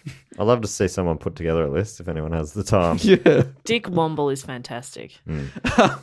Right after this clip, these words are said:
Speaker 2: <laughs> Sadly for Dick Womble, his family didn't hear from David. I didn't have to mention this,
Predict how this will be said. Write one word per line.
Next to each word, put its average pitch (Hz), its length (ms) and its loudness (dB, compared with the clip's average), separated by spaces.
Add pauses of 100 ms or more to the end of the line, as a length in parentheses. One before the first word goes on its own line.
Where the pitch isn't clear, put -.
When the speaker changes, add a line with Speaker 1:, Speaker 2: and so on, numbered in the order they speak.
(120)
Speaker 2:
<laughs> - 100 -18
Sadly 269 460 6
for 214 100 6
Dick 185 200 4
Womble, 160 420 6
his 170 160 2
family 185 440 2
didn't 175 320 -2
hear 160 260 -2
from 143 180 -2
David. 110 400 -4 (180)
I 208 140 6
didn't 240 160 -2
have 185 120 2
to 156 80 -6
mention 135 300 -4
this, 151 240 -6